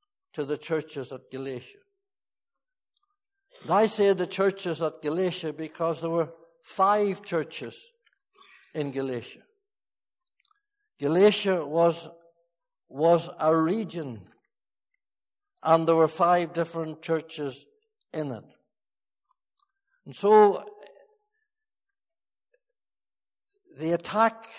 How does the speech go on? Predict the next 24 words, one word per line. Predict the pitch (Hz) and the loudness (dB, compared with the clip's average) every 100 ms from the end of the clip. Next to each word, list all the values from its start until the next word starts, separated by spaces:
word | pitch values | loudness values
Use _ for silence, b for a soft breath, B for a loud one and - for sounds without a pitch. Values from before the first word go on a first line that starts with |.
| - _ _ _ _ _ _ _ _ _ _ _ _ | -20 _ _ _ _ _ _ _ _ _ _ _ _
the | 151 | -14
churches, | 143 180 190 - - 139 165 - _ _ b b b - | -8 -4 -4 -4 -12 -12 -12 -20 _ _ b b b 0
but | 180 | 0
to | 180 180 | 2 0
attack | 175 - 220 233 - | 0 0 0 0 -4
the | 214 | -4
church, | - 202 196 - - | -2 -2 -2 -4 -4
they | 170 | -2
have | 190 196 196 | 2 2 0
to | - 170 | -6 -6
attack | 165 - 180 160 - - - _ _ _ _ _ _ _ _ _ _ _ - | -6 -4 -2 -2 -6 -20 -20 _ _ _ _ _ _ _ _ _ _ _ -14
the | 139 | -4
man. | 151 160 143 101 - _ _ _ _ _ _ _ _ _ _ _ _ _ _ _ _ - | 0 0 0 -8 -18 _ _ _ _ _ _ _ _ _ _ _ _ _ _ _ _ -16
And | 147 | -10
so | - 196 | 0 4
the | 196 | 4
first | 190 220 233 - | 4 4 4 0
thing | 220 202 190 | -2 0 -2
they | |
did | 170 170 196 165 | -2 0 0 -2
was | 180 175 | -2 -2
they | 175 180 180 | -2 -2 -2
attacked | 165 - 196 202 - _ - _ _ _ _ _ _ _ _ _ _ _ _ _ _ _ _ _ _ | -4 -6 -6 -6 -8 _ -20 _ _ _ _ _ _ _ _ _ _ _ _ _ _ _ _ _ _
Paul, | - 190 175 139 123 120 | 4 8 10 8 2 -8